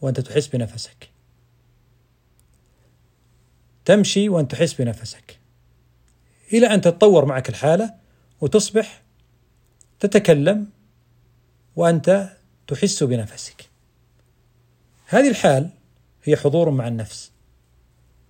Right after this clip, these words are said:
حضورك مع نفسك هو حضور مع قدرك، حضور مع حظك، حضور مع بشائر قلبك، هو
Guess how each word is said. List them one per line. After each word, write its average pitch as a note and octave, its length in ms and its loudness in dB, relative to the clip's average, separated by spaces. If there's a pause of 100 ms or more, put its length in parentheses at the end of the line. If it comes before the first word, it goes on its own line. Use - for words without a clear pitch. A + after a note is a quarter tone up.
(720)
حضورك B3 400 0
مع D#3 120 0
نفسك G#3 560 -6 (1300)
هو D#3 100 4
حضور F#3 280 2
مع C#3 160 0
قدرك، A2 580 -2 (1600)
حضور D#3+ 280 2
مع D3+ 120 -2
حظك، A2+ 540 -6 (1300)
حضور E3+ 280 2
مع C#3 300 -4 (500)
بشائر E3 640 2 (440)
قلبك، C3+ 560 0 (2000)
هو G#3 400 4